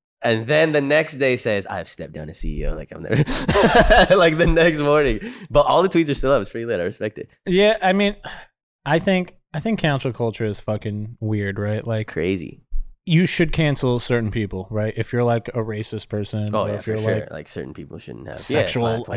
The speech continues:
Speaker 1: platforms.
Speaker 2: fucking
Speaker 1: Right,
Speaker 2: offender. I,
Speaker 1: right.
Speaker 2: like,
Speaker 1: Yeah, yeah. Like,
Speaker 2: there's
Speaker 1: the people
Speaker 2: things,
Speaker 1: who
Speaker 2: there's
Speaker 1: shouldn't
Speaker 2: things
Speaker 1: be in,
Speaker 2: soc-,
Speaker 1: like, society in general, like,
Speaker 2: society
Speaker 1: don't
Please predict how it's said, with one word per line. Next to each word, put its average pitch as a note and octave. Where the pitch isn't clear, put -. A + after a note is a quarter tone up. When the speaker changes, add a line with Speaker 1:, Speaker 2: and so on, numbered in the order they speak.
Speaker 1:
platforms. D#2
Speaker 2:
fucking C3
Speaker 1:
Right, C#3+
Speaker 2:
offender. C3+
I, D#3+
Speaker 1:
right. -
Speaker 2:
like, D3+
Speaker 1:
Yeah, D3
yeah. A2
Like, D3
Speaker 2:
there's E3+
Speaker 1:
the -
people A3+
Speaker 2:
things, G3
Speaker 1:
who F#3+
Speaker 2:
there's A3+
Speaker 1:
shouldn't B3+
Speaker 2:
things D#3+
Speaker 1:
be C3
in, C#3+
Speaker 2:
soc-, C#3+
Speaker 1:
like, C3+
society G2
in F#2+
general, G2+
like, G#2+
Speaker 2:
society A#3
Speaker 1:
don't A#3+